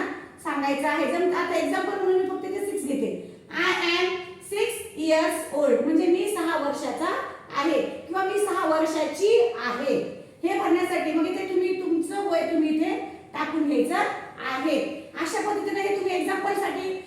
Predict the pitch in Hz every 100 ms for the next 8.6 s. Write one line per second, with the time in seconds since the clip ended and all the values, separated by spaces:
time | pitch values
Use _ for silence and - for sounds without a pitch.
0 | - 339 339 359 392 403 392 370 370 -
1 | 302 311 330 320 311 311 311 311 311 285
2 | 285 277 285 294 294 - - - 359 359
3 | 392 403 339 339 349 330 - - - 320
4 | 311 311 294 285 269 269 - - 254 254
5 | 269 320 - - - - 294 381 - 277
6 | 269 269 - - 226 170 175 - - -
7 | - - - - _ - - - - -
8 | 349 403 427 392 403 381